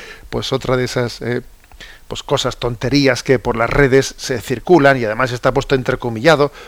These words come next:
como una frase puesta en labios del Papa Francisco. Es que en Internet corren muchas tonterías. Y es muy fácil en Internet, pues, hacer correr,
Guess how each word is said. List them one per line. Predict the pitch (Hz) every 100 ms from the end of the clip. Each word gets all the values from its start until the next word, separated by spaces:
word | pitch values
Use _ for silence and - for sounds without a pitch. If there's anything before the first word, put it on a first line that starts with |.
| -
como | - 123
una | 135 139
frase | - 135 127 143
puesta | - 131 -
en | 123 117
labios | 127 135
del | 123
Papa | 117 117 120
Francisco. | 117 113 156 143 - 127 - - - - - - - -
Es | 170 -
que | 196
en | 196
Internet | 190 160 139 143 143
corren | - 131 127
muchas | 123 127 - 113
tonterías. | 123 117 123 135 147 104 - - - - _ _ _ _ _ - - -
Y | 120
es | 117
muy | 117 139
fácil | 151 131 143
en | 139
Internet, | 139 156 147 156 160
pues, | - -
hacer | 110 - 131
correr, | - 147 143 143